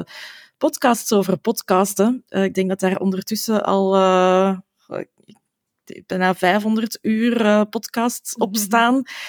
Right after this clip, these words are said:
Speaker 1: Zijn er, ik luister ze niet allemaal zelf en, en ik vind ze ook niet noodzakelijk allemaal even goed, maar ik denk, ja, als,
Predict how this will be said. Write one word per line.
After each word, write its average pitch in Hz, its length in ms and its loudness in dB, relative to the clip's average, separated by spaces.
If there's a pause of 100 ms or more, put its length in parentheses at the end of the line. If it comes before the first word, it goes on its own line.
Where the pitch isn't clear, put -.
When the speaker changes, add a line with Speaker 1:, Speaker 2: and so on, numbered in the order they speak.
(240)
Speaker 1:
Zijn 220 220 0
er, 214 100 -2
ik 208 180 -2
luister 208 340 2
ze 196 120 0
niet 233 180 4
allemaal 214 340 2
zelf 185 460 0
en, 180 340 2
en 180 240 -2
ik 170 140 -6
vind 220 220 0
ze 220 240 -2
ook 208 180 -2
niet 247 100 4
noodzakelijk 208 500 0
allemaal 196 300 2
even 180 320 -2
goed, 294 300 -2
maar 247 100 2
ik 202 60 -2
denk, 208 160 0
ja, 180 240 2
als, - 240 -2